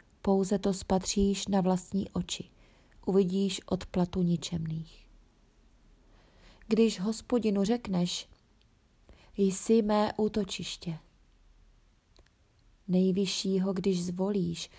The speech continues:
za svůj příbytek. Žádné neštěstí se ti nepřihodí.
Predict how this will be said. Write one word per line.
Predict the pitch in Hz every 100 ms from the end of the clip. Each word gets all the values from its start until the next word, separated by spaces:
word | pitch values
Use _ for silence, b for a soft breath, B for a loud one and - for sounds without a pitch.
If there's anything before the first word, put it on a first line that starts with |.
| B B B
za | 196 190
svůj | - 185 190 196 190
příbytek. | 190 - 190 170 160 165 156 - - _ _ _ _ _ _ B B B -
Žádné | 190 208 214 196 208 190
neštěstí | 185 185 196 185 - 185
se | 175 180
ti | 185
nepřihodí. | 180 175 - 151 147 160 151